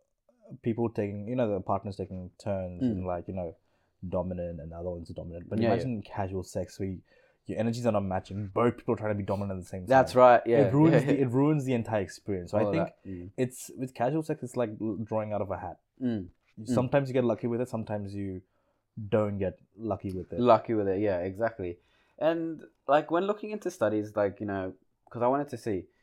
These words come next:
Speaker 2: generally speaking, though, like, it's, the thing is, it's gotten mixed
Speaker 1: Yeah,
Speaker 2: reviews
Speaker 1: yeah.
Speaker 2: regarding if it's a good thing, is it a bad thing?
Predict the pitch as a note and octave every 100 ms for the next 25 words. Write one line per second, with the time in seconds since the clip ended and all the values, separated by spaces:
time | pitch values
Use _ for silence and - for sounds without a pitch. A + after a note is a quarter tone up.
0 | _ _ - E3+ B3 E4+ - C3+ C3+ C#3+
1 | A#2+ G#2+ G#2+ G#2 - _ A#2+ B2 A2+ A2+
2 | C#3 B2 G#2+ G2 - C3+ C3 G#2+ - G2+
3 | G2 A#2 G#2 G2+ G2 - G2 G2+ F#2+ F#2+
4 | F#2 F#2+ - F2 A2+ - G#2+ G2+ G2 F#2
5 | G2+ G2+ - G2 F#2